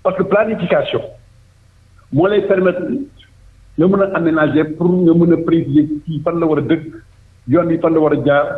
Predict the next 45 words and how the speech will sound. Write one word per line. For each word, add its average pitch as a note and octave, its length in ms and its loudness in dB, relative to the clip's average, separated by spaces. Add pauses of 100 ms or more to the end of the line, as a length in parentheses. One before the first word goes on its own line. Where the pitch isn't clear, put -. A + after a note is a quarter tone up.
(880)
lan D#3+ 440 0
la E3+ 60 2
ñu E3 80 2
war D#3 100 4
a D#3 40 0
def D3+ 220 -4
pour D3+ 80 0
ndox D3 260 4
mi C#3 160 4
ma, C#3 120 0
bañ C#3 260 2
a, B2+ 60 0 (1700)
bañ D3 160 0
a - 40 -4
taxaw. F#2+ 280 -8 (720)
Léegi F#3+ 200 2
yow F3+ 100 4
boo F#3 160 2
ko F#3+ 120 0
defulee, D#3+ 360 -2 (720)
mooy F#3 180 4
dégg - 220 0
tey E3 140 6
ministre D3 280 4
bi C#3 140 -4
ci D3+ 120 -6
suba C#3+ 220 0
si, - 80 -16 (580)
muy F3 180 4
naan F3+ 200 2
day E3 140 -2
dem E3 480 -2 (200)
Taïba D3 240 2
Niassène C#3+ 420 0 (500)
pour F3 120 0
seetal D#3+ 420 -2
plan D3 180 2
directeur D3 420 0
assainissement. C3 500 -2 (200)
Plan G#3+ 220 4
directeur G3+ 360 0
assainissement C#3+ 400 0
mënoo G3+ 340 2
ko F3+ 100 0
def F3+ 200 0